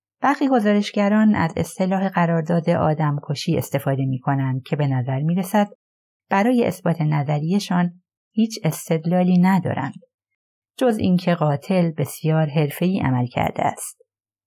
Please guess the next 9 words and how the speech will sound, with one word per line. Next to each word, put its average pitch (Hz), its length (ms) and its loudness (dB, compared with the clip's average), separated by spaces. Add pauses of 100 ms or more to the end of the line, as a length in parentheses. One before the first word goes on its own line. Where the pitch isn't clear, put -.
(1700)
برخی 262 360 2
خبرنگاران 196 720 2
معتقدند 160 680 2
آدمکشی 175 760 0
حرفه‌ای 185 680 0 (480)
قاضی 151 240 -2
فوست 185 480 -2
را 170 100 2
به - 120 -4